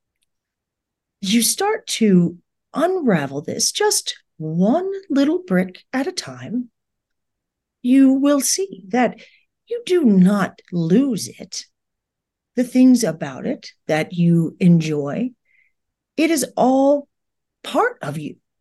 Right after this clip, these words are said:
You can never lose it, but you can move it aside, take it down,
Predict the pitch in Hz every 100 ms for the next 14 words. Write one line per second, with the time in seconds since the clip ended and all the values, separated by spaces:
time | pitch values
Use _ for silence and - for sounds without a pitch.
0 | _ 240 - - 370 370 359 180 170 240
1 | 381 320 - _ - _ _ _ _ _
2 | _ _ _ _ _ _ _ 226 226 226
3 | - _ 226 226 254 247 - 220 208 202
4 | 196 - _ _ - 254 302 370 381 453
5 | - 320 - 170 131 - - 202 - _
6 | _ _ - 320 349 427 - 131 - 190
7 | 233